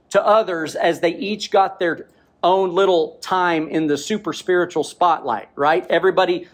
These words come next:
look at Joe. Isn't Holy Joe so spiritual? Look at what he's doing over there, all right? The purpose of the spiritual gifts that were given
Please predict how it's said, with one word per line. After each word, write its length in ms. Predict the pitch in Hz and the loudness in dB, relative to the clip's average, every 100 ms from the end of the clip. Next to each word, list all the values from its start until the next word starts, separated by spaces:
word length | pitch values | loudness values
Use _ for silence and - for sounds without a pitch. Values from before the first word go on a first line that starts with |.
| _ | _
look 200 | 175 190 | -2 0
at 120 | 208 | -4
Joe. 460 | - 180 165 120 107 | -2 2 2 2 -2
Isn't 320 | 170 165 175 - _ - | -2 -2 -4 -10 _ 0
Holy 340 | 190 190 175 | 2 2 0
Joe 360 | 139 165 170 170 | 0 2 2 0
so 260 | - 175 | 0 0
spiritual? 600 | - - 165 180 190 170 | 0 -2 0 0 0 0
Look 160 | 175 196 | 0 0
at 120 | - | -2
what 100 | 165 | -2
he's 160 | 160 - | -2 -2
doing 240 | 165 156 | 0 0
over 160 | 147 123 | 0 -2
there, 320 | 120 98 - _ _ _ _ - | -6 -8 -16 _ _ _ _ -8
all 80 | 131 | 0
right? 400 | 135 190 - - - - - | 2 0 -2 -14 -20 -20 -6
The 80 | 165 | -2
purpose 360 | - 254 240 220 | 0 0 0 0
of 100 | 180 | 0
the 80 | 175 | -2
spiritual 480 | - 214 208 185 | 2 2 4 -2
gifts 340 | - 220 208 - | 0 0 0 -2
that 140 | 190 | -2
were 120 | 151 | -2
given 360 | 147 214 175 | 2 2 0